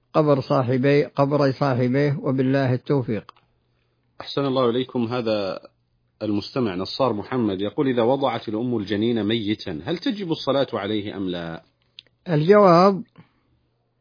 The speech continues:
Speaker 1: المرأة إذا وضعت الحمل فتارة يكون قبل واحد وثمانين يوم، وفي هذه الحال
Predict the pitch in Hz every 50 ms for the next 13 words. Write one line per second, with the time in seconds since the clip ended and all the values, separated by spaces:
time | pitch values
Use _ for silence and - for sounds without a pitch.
0 | _ _ _ _ _ _ _ _ _ _ _ - - 143 151 156 190 226 220 214
1 | - 202 190 196 175 160 151 - _ _ _ _ _ _ _ _ - - 147 147
2 | 151 151 147 147 165 185 190 180 180 180 175 151 156 147 165 151 135 - - 175
3 | 185 170 165 170 175 180 202 - - _ _ _ _ _ _ _ _ _ _ _
4 | _ _ _ _ _ _ _ _ _ _ _ _ _ _ _ _ _ - - 196
5 | 190 - 247 247 233 202 180 165 156 - 170 180 190 196 196 214 285 254 - _
6 | _ _ _ _ - 135 131 131 - - 190 196 190 185 175 160 151 - 180 190
7 | 180 165 151 123 107 - - _ _ _ _ _ _ _ _ _ _ _ _ _
8 | _ _ _ _ _ - - 131 135 151 165 170 156 143 160 185 175 175 180 160
9 | 160 151 - 160 160 160 160 160 156 160 160 151 151 151 151 151 143 123 104 98
10 | 127 - _ _ _ _ _ _ _ _ _ _ _ _ _ _ _ _ _ _
11 | - _ _ _ _ _ _ - 131 - 175 180 170 156 160 185 214 226 214 202
12 | 196 170 175 160 - - 160 170 165 165 170 180 190 202 220 233 -